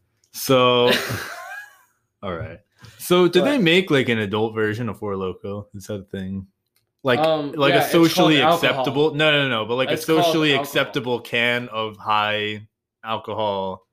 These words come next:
Speaker 2: No,
Speaker 1: Alcohol
Speaker 2: there is no
Speaker 1: or
Speaker 2: socially acceptable can
Speaker 1: There
Speaker 2: of
Speaker 1: is no
Speaker 2: high
Speaker 1: so-,
Speaker 2: alcohol.
Speaker 1: socially acceptable version of Four Loko.
Speaker 2: There's
Speaker 1: They should make that. I think that'd be a cool idea.
Speaker 2: the socially acceptable version of a Four Loko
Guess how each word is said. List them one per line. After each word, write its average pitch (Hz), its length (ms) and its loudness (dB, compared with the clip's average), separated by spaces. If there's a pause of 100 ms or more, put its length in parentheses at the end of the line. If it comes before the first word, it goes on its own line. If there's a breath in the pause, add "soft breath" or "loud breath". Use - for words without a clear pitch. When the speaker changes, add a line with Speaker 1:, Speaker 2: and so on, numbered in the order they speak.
(180)
Speaker 2:
No, 139 360 -4
Speaker 1:
Alcohol 104 280 -8
Speaker 2:
there 151 180 0
is 160 160 0
no 156 160 0
Speaker 1:
or 156 40 0
Speaker 2:
socially 143 460 -2
acceptable 135 520 -6
can - 180 -8
Speaker 1:
There 117 80 2
Speaker 2:
of 117 60 2
Speaker 1:
is 110 80 -2
no 120 180 2
Speaker 2:
high 113 60 -2
Speaker 1:
so-, 117 200 2
Speaker 2:
alcohol. 123 280 -4
Speaker 1:
socially 117 680 2
acceptable 110 540 -2
version 104 400 -2
of 95 100 -10
Four 104 140 -6
Loko. 101 480 -2 (100)
Speaker 2:
There's 147 640 0
Speaker 1:
They 156 120 4
should 156 200 2
make 110 240 -2
that. 95 200 -6
I 101 80 -6
think 123 160 -8
that'd 107 140 -2
be 98 120 -10
a 92 40 -14
cool 98 200 -8
idea. 95 240 -8
Speaker 2:
the 92 60 -4
socially 170 600 -2
acceptable 147 580 -4
version 139 400 -2
of 127 100 -8
a 123 60 -10
Four 139 260 -2
Loko 151 640 -6